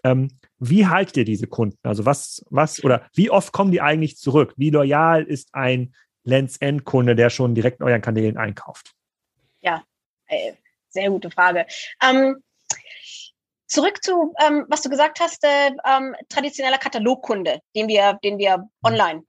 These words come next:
Speaker 2: ähm, transferiert haben. Also wirklich traditionell Katalog ist, ähm, sag ich mal, weniger als ein Viertel, um, äh, unserer Kundenbasis. Aber, ähm, die, äh, diese Kunden sind uns sehr, sehr wert und teuer. Ähm, und, äh, wir investieren auch,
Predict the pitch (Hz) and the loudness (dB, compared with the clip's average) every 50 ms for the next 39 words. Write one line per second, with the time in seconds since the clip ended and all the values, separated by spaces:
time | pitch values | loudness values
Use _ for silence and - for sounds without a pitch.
0 | - - 202 202 196 185 - - 214 208 - - 190 196 202 202 214 196 196 196 | -6 -4 -4 -4 -4 -6 -6 -6 -6 -6 -6 -4 2 2 2 2 2 -4 -2 0
1 | 214 233 226 233 - - 214 277 302 302 285 - - _ - - - 240 247 247 | -2 0 -2 -2 -4 0 -2 0 0 0 -6 -6 -8 _ -10 -4 -2 -2 -2 -2
2 | 240 - 240 220 208 214 233 254 262 254 240 226 - - - 247 220 214 202 202 | -6 -8 -6 -2 0 2 2 4 4 4 4 2 2 -2 -8 -4 -2 0 0 0
3 | 208 233 254 240 247 - - 208 202 196 - - - 190 185 185 180 185 180 175 | 0 0 0 -2 -2 -4 -8 -8 -8 -8 -10 -6 0 2 4 4 4 2 0 -4
4 | 175 175 - - 196 185 180 196 180 180 175 170 160 - - 170 175 202 202 196 | -6 -6 -4 -4 -4 -4 -2 -2 0 2 2 0 -2 -4 -10 -2 -2 -2 0 0
5 | 185 165 160 - - _ - 156 - - - - _ _ _ - 175 160 151 147 | -2 -2 -4 -4 -8 _ -8 -8 -8 -8 -8 -12 _ _ _ -4 -4 -4 -4 -6
6 | 160 - _ _ - 185 175 160 151 147 - - 190 180 165 165 - 175 147 160 | -8 -12 _ _ -2 0 2 2 2 0 -2 -2 -4 -2 -2 -2 -2 -4 -4 -4
7 | 160 - - 147 - 120 - - - - - _ - 208 208 233 269 302 320 311 | -4 -4 -4 -4 -6 -8 -12 -14 -16 -20 -16 _ 0 0 4 4 2 2 0 -6
8 | _ - 226 226 220 220 214 214 202 208 208 208 208 208 208 208 202 196 185 185 | _ -2 2 4 4 4 2 0 -2 -4 -4 -4 -2 2 4 4 4 4 0 -2
9 | 208 226 240 285 - 262 240 226 - 214 190 202 208 202 - - 196 196 196 - | -4 -4 -4 -4 -6 -6 -6 -6 -8 -10 -6 -4 -4 -4 -2 -4 -4 -4 -4 -8
10 | - _ - 185 180 185 220 233 233 226 208 214 202 190 185 202 170 180 180 - | -12 _ -8 -6 -2 0 2 2 2 2 2 0 0 0 2 0 0 0 0 -4
11 | _ - 165 - - - 85 - - _ _ _ - 190 190 185 180 180 180 180 | _ -14 -14 -8 -6 -6 -6 -6 -8 _ _ _ -2 -2 0 0 0 -2 -2 -4
12 | 180 175 - - 185 190 185 180 - - 190 185 180 180 180 196 175 185 202 190 | -4 -6 -6 -6 -6 -6 -6 -6 -2 0 2 2 2 2 2 0 0 0 -2 -4
13 | 190 - - - 240 220 202 180 151 - 151 139 180 - - | -6 -8 -6 -2 2 2 2 2 0 -2 -2 -2 -2 -2 -4